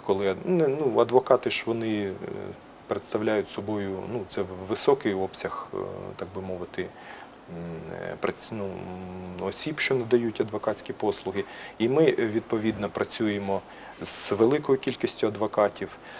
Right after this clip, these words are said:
Е, хтось більше приділяє уваги цій праці, хтось менше. Але ми відбираємо, е, тих, хто працює найактивніше. І якщо ми можемо, м, забезпечувати високе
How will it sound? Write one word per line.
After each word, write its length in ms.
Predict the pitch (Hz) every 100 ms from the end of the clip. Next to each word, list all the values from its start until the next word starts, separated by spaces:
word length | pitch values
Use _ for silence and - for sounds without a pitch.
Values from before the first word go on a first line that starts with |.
| - - -
Е, 220 | 98 101
хтось 360 | - - 156 107
більше 420 | 127 123 - 113
приділяє 600 | - 120 107 104 110 101
уваги 440 | 98 95 101 95 90
цій 160 | - 87
праці, 360 | 92 90 - -
хтось 300 | - 101 -
менше. 500 | 95 92 87 - - -
Але 260 | - 104 123
ми 300 | 143 185 160 135
відбираємо, 760 | 127 117 127 135 139 123 117 113 - -
е, 20 | 104 104 -
тих, 280 | 180 - - - - -
хто 200 | - -
працює 460 | 113 120 - 147 131
найактивніше. 800 | 123 113 - - 90 - - - - - - - -
І 80 | 113 113 113 110 107 107
якщо 340 | 104 113 - 117
ми 120 | 113
можемо, 500 | 113 110 104 98 98 - -
м, 60 | 101 101 98 92
забезпечувати 920 | 104 110 - 110 - - 95 101 95 - -
високе 440 | 110 - 180 98